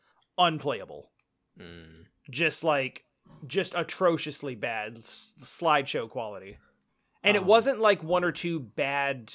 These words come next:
Speaker 1: it wasn't, like, one or two bad, uh, matches. It was, like, there were no good matches.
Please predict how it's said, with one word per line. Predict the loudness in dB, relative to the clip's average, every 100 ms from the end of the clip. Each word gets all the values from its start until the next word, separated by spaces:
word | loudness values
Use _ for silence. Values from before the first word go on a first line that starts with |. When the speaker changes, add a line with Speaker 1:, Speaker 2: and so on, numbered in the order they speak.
| -8 -4
Speaker 1:
it | 2
wasn't, | 2 4
like, | 2 2
one | 0 0
or | 0
two | -2 -4 -2
bad, | -2 -2 0 -2 -2 -6
uh, | -8 -6 -4 -6 -10 _ _ _
matches. | -4 -4 -4 -12
It | -8 -6
was, | -4 -4
like, | -4 -4
there | -4
were | -2 -2
no | -2 -2
good | -6 -10
matches. | -14 -14 -18 -18